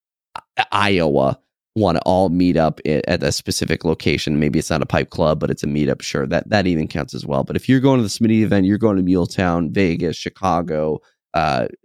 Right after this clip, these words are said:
Richmond, Columbus. I mean, there's so many pipe shows out there.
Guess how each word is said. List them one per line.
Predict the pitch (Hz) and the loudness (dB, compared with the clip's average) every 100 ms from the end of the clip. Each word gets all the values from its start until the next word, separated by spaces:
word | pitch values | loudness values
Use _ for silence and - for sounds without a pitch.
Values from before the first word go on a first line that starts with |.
| - - 71 65 50 60 _ _ _ _ _ _ | -20 -18 -14 -12 -14 -16 _ _ _ _ _ _
Richmond, | 131 135 110 131 120 117 113 - | 0 2 0 0 2 2 -2 -2
Columbus. | 123 107 117 110 113 110 | 0 0 0 2 2 0
I | 110 | -2
mean, | 104 | 0
there's | 120 - | -2 -2
so | 120 117 | -2 0
many | 120 113 | 2 0
pipe | 107 98 | -2 -4
shows | - 98 | -2 -2
out | 95 90 | -2 -2
there. | 92 | -2